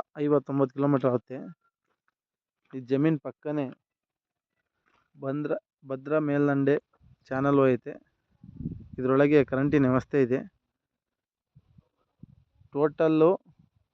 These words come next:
ಪ್ರೈಸ್ ಇಪ್ಪತ್ತೈದು ಲಕ್ಷ ಹೇಳ್ತಾರೆ, ಸ್ವಲ್ಪ ನೆಗೋಷಿಯಬಲ್ ಆಗುತ್ತೆ. ಟಾರ್ ರೋಡ್ ಅಟ್ಯಾಚು, ಇಪ್ಪತ್ತೈದು ಲಕ್ಷ ರೂಪಾಯಿ. ಗ್ರೌಂಡ್ ವಾಟರ್ ಸೂಪರು.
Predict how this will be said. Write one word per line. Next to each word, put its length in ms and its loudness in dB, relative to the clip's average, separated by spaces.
ಪ್ರೈಸ್ 260 4
ಇಪ್ಪತ್ತೈದು 600 6
ಲಕ್ಷ 220 4
ಹೇಳ್ತಾರೆ, 340 6
ಸ್ವಲ್ಪ 220 -4
ನೆಗೋಷಿಯಬಲ್ 420 2
ಆಗುತ್ತೆ. 280 2
ಟಾರ್ 200 0
ರೋಡ್ 180 0
ಅಟ್ಯಾಚು, 420 -2
ಇಪ್ಪತ್ತೈದು 520 -2
ಲಕ್ಷ 200 -2
ರೂಪಾಯಿ. 260 4
ಗ್ರೌಂಡ್ 300 4
ವಾಟರ್ 300 4
ಸೂಪರು. 420 0